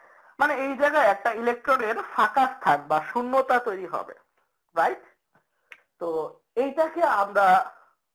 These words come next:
বলি electron hole। কি বলি আমরা? electron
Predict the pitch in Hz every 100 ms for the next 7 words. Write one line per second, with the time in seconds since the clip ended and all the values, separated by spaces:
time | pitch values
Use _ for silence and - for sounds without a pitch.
0 | _ _ 151 156 175 370 - _ _ _
1 | _ _ _ _ _ _ _ 226 240 262
2 | - 254 247 202 165 139 113 - _ _
3 | _ _ _ _ _ _ _ _ _ _
4 | _ 202 202 214 220 220 240 349 415 -
5 | _ _ _ _ _ _ _ _ _ _
6 | _ _ _ _ _ _ _ 160 180 180
7 | 240 311